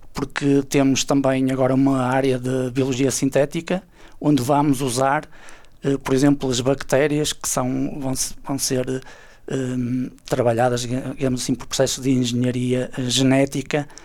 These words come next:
para ajudar o próprio organismo a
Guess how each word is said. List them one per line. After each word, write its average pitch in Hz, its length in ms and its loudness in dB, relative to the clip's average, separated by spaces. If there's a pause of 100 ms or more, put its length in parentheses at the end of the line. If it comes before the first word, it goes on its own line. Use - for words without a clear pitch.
(340)
para 135 340 2 (120)
ajudar 135 680 2
o 160 100 -6
próprio 143 380 0
organismo 139 640 2 (300)
a 139 240 -2